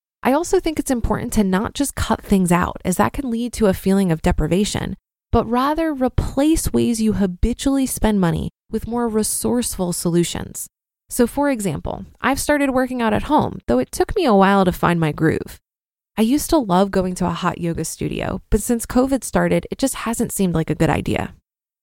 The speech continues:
For me, it was worth the cost to pay for a gym membership because I used to need the peer pressure of people around me to get a good workout. So I had to build my self-motivation muscle a bit for home workouts to work well.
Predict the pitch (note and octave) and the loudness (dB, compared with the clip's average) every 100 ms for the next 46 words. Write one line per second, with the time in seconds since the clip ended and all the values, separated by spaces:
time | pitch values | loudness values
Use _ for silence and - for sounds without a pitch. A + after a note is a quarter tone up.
0 | - - B3 B3+ D#4+ C4+ - G#3 G#3+ F#3+ | -4 4 4 4 2 0 2 4 4 4
1 | A3 C4+ - - D#3+ F3+ G#3+ - G#3 - | 2 2 0 0 2 2 2 -2 0 2
2 | - F3+ G3 G#3 F3+ - E3 F3 G3+ A3 | 0 0 -2 -2 -2 0 0 0 0 -2
3 | - B3 - G#3+ - A3 G#3+ G3 A#3 - | 0 0 0 -2 -2 0 0 0 -4 -4
4 | - B3+ A3 A#3+ G#3 - - B3+ D4+ - | -4 -2 -2 -2 -2 -2 -2 2 0 0
5 | - - - - - - - B3 G#3+ F3+ | -4 -2 -4 -2 -6 -4 -2 2 2 2
6 | F#3 A3 B3 F#3 E3 - F3+ G3 F#3+ F3+ | 0 -2 -2 -4 -4 -2 0 2 4 4
7 | E3 E3+ F#3 - - _ _ _ _ - | 4 2 0 -4 -6 _ _ _ _ -2
8 | - C4 B3+ D4 D#4 E4 A#3 G3+ G#3 A3+ | 2 2 2 -6 -2 0 2 4 6 4
9 | G3 E3+ E3+ - F#3 G#3 G#3+ - F#3+ G3 | 2 -4 -4 -4 2 2 2 2 2 2
10 | D#3+ E3+ C4+ - B2+ C3+ - C3+ C3+ - | 2 2 2 0 -4 -4 -4 -4 -2 -2
11 | - - - F3+ A3 B3+ B3 B3+ A#3+ - | -4 -4 -6 -2 -2 0 -2 -2 -4 -2
12 | - A3+ A#3+ - G3+ A#3+ A#3 | 0 4 4 4 4 4 2